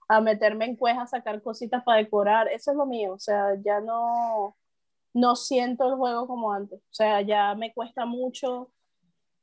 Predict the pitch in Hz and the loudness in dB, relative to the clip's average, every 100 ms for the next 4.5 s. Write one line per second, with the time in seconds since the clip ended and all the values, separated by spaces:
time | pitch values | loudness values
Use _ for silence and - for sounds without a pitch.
0 | - 240 262 240 220 247 214 208 226 - | 0 4 6 6 4 0 0 -2 -8 -6
1 | 220 220 220 254 285 262 233 214 220 226 | 0 2 2 2 2 2 -2 -2 2 2
2 | 254 285 294 269 254 254 311 277 240 262 | 2 2 2 -2 -4 -6 -4 -4 -2 -2
3 | 320 320 311 330 359 370 330 240 233 214 | 0 0 -2 -2 -2 0 -2 -2 -2 -2
4 | 196 - 240 202 | -4 -8 -10 -10